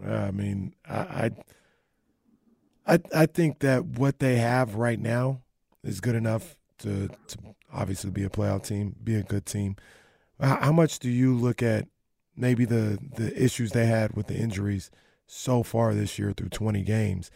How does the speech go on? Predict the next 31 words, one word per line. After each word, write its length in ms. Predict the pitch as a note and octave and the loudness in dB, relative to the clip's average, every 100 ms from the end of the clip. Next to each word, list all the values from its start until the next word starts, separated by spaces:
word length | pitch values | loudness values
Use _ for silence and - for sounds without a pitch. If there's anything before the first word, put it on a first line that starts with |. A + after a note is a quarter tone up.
| _ - | _ -14
that 100 | - | -4
they 100 | B2 | -2
didn't 260 | A#2 A#2+ A2 | 2 0 0
really 220 | A2+ G#2+ | -2 -2
experience 460 | G2 G#2+ G#2+ F#2+ - | -4 -4 -2 -2 0
last 320 | A2+ A2 - | 0 0 -2
year? 160 | F#2 - _ _ _ _ _ | -6 -8 _ _ _ _ _
How 160 | - C#3 | -2 2
much 260 | C3+ - | 2 0
of 120 | A2+ | -2
that 360 | G2 A#2 A2 - _ _ _ _ - | 0 2 0 -4 _ _ _ _ -2
do 120 | B2 | 2
you 120 | A2+ | 2
think 220 | - A2 | 0 -4
plays 300 | - A2 G#2 | 0 0 0
into 240 | G2+ G2 F#2 | -2 -4 -6
the 160 | - | -6
angst 440 | - A2+ G#2 - - - _ - | -4 -4 -4 -8 -14 -20 _ -6
of 520 | - A2 G#2 F#2 F2+ - | 0 2 2 -2 -8 -10
what 320 | - A#2 A2 | -2 0 0
the, 60 | G#2+ - | -6 -6
what 160 | - - | -6 -4
the 60 | |
fans 380 | G#2+ A#2 A2+ G2+ | -2 0 2 0
are 40 | G#2 | -4
seeing 520 | - A2 G#2 G#2 G2 | -2 0 0 0 -2
and, 160 | F#2 - - _ | -6 -12 -20 _
you 120 | - A2+ | -2 2
know, 120 | A2 | 2
maybe 200 | A2+ A2+ | 2 0
the 160 | - | -2